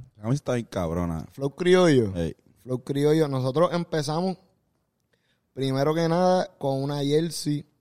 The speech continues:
Speaker 2: que, eh, un logo, que el, el logo oficial del Hijo Boriquén. Hicimos una jersey,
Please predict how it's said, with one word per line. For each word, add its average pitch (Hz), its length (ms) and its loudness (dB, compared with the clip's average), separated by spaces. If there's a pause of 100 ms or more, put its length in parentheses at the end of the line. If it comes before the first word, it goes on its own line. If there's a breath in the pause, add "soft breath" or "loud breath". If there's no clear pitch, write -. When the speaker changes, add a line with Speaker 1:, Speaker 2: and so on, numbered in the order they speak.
(240)
Speaker 2:
que, 113 600 -6
eh, 110 560 -6
un 131 280 -6
logo, 143 520 6 (640)
que 117 480 -4
el, 110 320 -4
el 107 120 0
logo 127 200 4
oficial 143 420 2
del 139 160 2
Hijo 147 180 4
Boriquén. 139 640 0 (280)
Hicimos 113 540 -6 (220)
una 127 260 -8
jersey, 147 580 -2